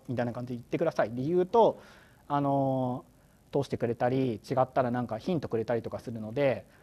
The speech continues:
そのヒントにのっとって頑張ってそのキーワードが当たるまで言うです。これがまあ私の言葉で言うと頑張るっていう話です。で、で、まあそんな感じでね、まあ最終的に分かんなかったら、まあ、頑張ってください。で、とか、まあ、まあ、言いつ-、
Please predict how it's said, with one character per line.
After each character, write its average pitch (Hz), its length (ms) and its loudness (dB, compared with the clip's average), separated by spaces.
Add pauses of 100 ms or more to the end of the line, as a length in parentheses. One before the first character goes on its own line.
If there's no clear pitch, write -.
(140)
そ 143 140 -4
の 123 80 0
ヒ 127 100 -2
ン 117 80 -2
ト 117 80 -2
に 107 60 -2
の 113 80 -4
っ - 20 -6
と - 100 -4
っ - 20 -8
て 135 100 2
頑 123 160 2
張 123 60 2
っ - 20 2
て - 80 -16
そ 123 80 -8
の 113 80 -4
キ 113 160 -8
ー 113 40 -4
ワ 113 80 -6
ー - 20 -6
ド 107 100 -10
が 104 140 -6
当 104 60 -8
た 107 100 -12
る 110 80 -8
ま 139 100 -2
で 110 80 -4
言 95 100 -12
う - 80 -20
で 123 60 -12
す。 - 80 -16
こ 180 120 2
れ 180 60 10
が 165 160 12
ま 151 140 6
あ 113 80 -4
私 131 320 0
の 127 80 0
言 123 140 -2
葉 123 120 -2
で 120 120 -10
言 127 120 -14
う 127 40 -10
と 120 80 -2
頑 120 220 2
張 117 200 4
る - 40 -2
っ - 20 -2
て - 200 -10
い 104 40 -8
う - 20 -12
話 101 260 -12
で - 120 -20
す。 - 260 -20 (460)
で、 156 240 6 (480)
で、 147 100 6
ま 139 280 8
あ 160 40 -4
そ - 100 6
ん 208 80 8
な 220 80 10
感 214 160 6
じ 208 120 2
で 202 80 4
ね、 202 260 4 (140)
ま 147 280 8
あ - 40 -6
最 202 200 8
終 208 120 6
的 - 180 4
に 196 80 6
分 156 140 10
か 208 80 8
ん 208 80 8
な 143 80 6
か 117 80 2
っ 113 60 -2
た 113 100 -2
ら、 110 180 -4 (100)
ま 120 140 -4
あ、 110 40 -8
頑 131 220 2
張 131 80 4
っ 131 60 0
て - 160 -12
く - 80 -12
だ 95 100 -12
さ - 140 -18
い。 - 60 -18 (400)
で、 143 280 6 (1120)
と - 80 8
か、 170 120 6
ま 139 180 8
あ、 123 60 0
ま 143 180 6
あ、 139 60 6
言 160 100 4
い 185 60 -2
つ-、 - 100 -20